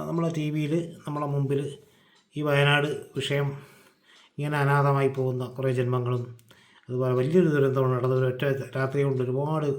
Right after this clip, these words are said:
പേര് മരിക്കുകയും ഒരുപാട് സ്വപ്നങ്ങൾ ഇല്ലാതാവുകയൊക്കെ ചെയ്യുന്ന ഭയങ്കര ഒരു വിഷമമുള്ള സന്ദർഭമാണ് നമ്മളിപ്പം കടന്നു പോകുന്ന ഈ കാലഘട്ടം. അതുകൊണ്ട് തന്നെ, ആ, YouTube-ിലൂടെ ഒരു വീഡിയോ ഇടാനോ അതല്ലെങ്കിൽ ഈ, എന്താണ്,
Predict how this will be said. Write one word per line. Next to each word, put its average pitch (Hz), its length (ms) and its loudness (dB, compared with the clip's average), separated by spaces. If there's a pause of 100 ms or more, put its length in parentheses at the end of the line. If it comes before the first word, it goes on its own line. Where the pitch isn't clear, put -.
(480)
പേര് 131 280 2
മരിക്കുകയും 127 560 2 (720)
ഒരുപാട് 131 380 0
സ്വപ്നങ്ങൾ 135 440 0
ഇല്ലാതാവുകയൊക്കെ 127 680 2
ചെയ്യുന്ന 123 300 -4
ഭയങ്കര 139 380 -6
ഒരു 135 120 0
വിഷമമുള്ള 127 540 -4
സന്ദർഭമാണ് 113 580 -4 (140)
നമ്മളിപ്പം 123 440 -4 (540)
കടന്നു 135 320 0
പോകുന്ന 127 300 2
ഈ - 100 -2
കാലഘട്ടം. 107 460 -10 (840)
അതുകൊണ്ട് 180 300 4
തന്നെ, 175 180 2 (340)
ആ, 147 40 -8 (480)
YouTube-ിലൂടെ 175 600 4 (540)
ഒരു 156 220 0
വീഡിയോ 160 280 4
ഇടാനോ 143 280 0 (240)
അതല്ലെങ്കിൽ 147 460 -2 (400)
ഈ, - 20 -2 (800)
എന്താണ്, 143 480 -4